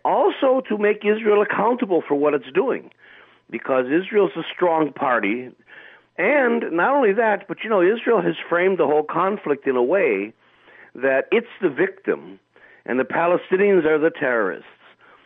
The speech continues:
And what you see in the house demolition issue is it's the opposite. And that is that, um,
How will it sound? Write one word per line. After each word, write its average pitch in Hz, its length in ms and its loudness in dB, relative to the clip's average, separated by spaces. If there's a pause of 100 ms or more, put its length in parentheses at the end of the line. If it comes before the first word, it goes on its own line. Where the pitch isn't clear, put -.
(220)
And 117 140 0
what 143 180 2
you 156 80 -6 (100)
see 240 140 0
in 247 80 2
the 214 80 0
house 196 340 0
demolition 139 580 2
issue 113 440 0
is 123 140 0
it's 117 180 -8
the 135 80 0
opposite. 113 560 -4 (640)
And 107 160 -4
that 131 180 0
is 131 180 2 (100)
that, 110 320 -2
um, 98 460 0